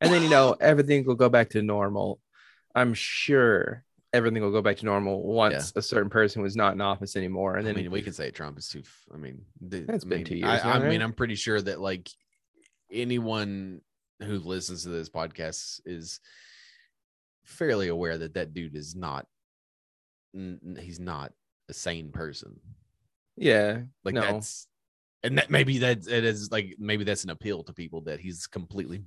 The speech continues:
Speaker 2: batshit crazy, and that, whatever, if that's your bag, but, like,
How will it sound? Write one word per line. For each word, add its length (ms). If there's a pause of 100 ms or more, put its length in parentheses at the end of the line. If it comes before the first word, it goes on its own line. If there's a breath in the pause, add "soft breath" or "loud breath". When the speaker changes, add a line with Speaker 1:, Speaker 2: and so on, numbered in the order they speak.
(100)
Speaker 2:
batshit 420
crazy, 400
and 120
that, 180
whatever, 460
if 80
that's 200
your 120
bag, 380
but, 140
like, 240